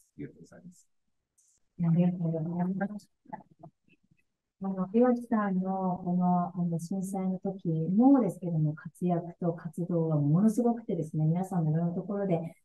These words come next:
Speaker 2: あの、目にされたり、耳にされたりしてると思うんですよ。私もすごく尊敬していて。はい。今日こういったご縁で、あの、お会いできるのすごく嬉しい。私もエスエフシーなので、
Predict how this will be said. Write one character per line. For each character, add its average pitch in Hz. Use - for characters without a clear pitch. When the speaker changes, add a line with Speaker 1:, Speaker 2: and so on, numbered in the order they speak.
Speaker 2:
あ 160
の、 156
目 175
に 180
さ 165
れ 165
た 165
り、 147
耳 160
に 160
さ -
れ 147
た 156
り 147
し -
て 160
る 156
と 165
思 151
う 151
ん -
で 151
す 156
よ。 -
私 -
も 151
す 160
ご 156
く 156
尊 139
敬 143
し 139
て 147
い 135
て。 -
は 175
い。 147
今 196
日 175
こ 208
う 214
い -
っ 214
た 214
ご 214
縁 220
で、 151
あ 160
の、 151
お 151
会 175
い -
で 170
き 185
る 165
の 147
す -
ご 175
く -
嬉 156
し -
い。 -
私 165
も 240
エ 226
ス 233
エ 240
フ 233
シ 247
ー 214
な 160
の 135
で、 143